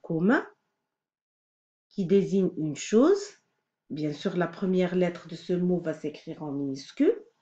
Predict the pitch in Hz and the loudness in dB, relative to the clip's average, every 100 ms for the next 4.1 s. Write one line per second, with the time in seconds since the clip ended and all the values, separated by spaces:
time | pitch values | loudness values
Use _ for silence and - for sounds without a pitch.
0 | _ _ _ _ _ _ _ _ _ _ | _ _ _ _ _ _ _ _ _ _
1 | - 226 240 240 226 220 220 220 214 - | 4 8 8 8 8 8 10 8 6 0
2 | - 156 156 - 220 269 - - 190 180 | -4 -2 -2 2 4 4 2 2 4 4
3 | 175 185 175 180 175 - 170 - - 202 | 0 -2 -2 -2 -2 -6 -10 -10 -2 0
4 | 285 | 0